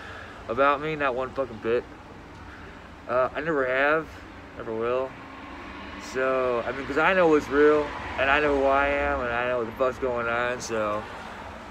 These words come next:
I don't really care what people think. They can think whatever the, they can think <laughs> whatever the fuck they wanna think, you know what I mean?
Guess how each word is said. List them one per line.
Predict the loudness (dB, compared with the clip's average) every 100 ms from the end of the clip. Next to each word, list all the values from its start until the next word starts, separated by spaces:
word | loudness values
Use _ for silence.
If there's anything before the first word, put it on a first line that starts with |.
| -16 -8
I | -4
don't | -2
really | -4
care | -2 -2
what | 0
people | -2 -6
think. | -6 -8 -8 -12 -16 -16 -16 -16 -16 -16 -14
They | -12
can | -10
think | -6 -2
whatever | -2 -2
the, | -6 -14 -10
they | -8
can | -6
think | -2 0
<laughs> | 4
whatever | 4 4
the |
fuck | 4 4
they | 4
wanna | 2 2 0
think, | -4 -8 -6
you |
know | -4
what | -4 -4
I |
mean? | -6 -8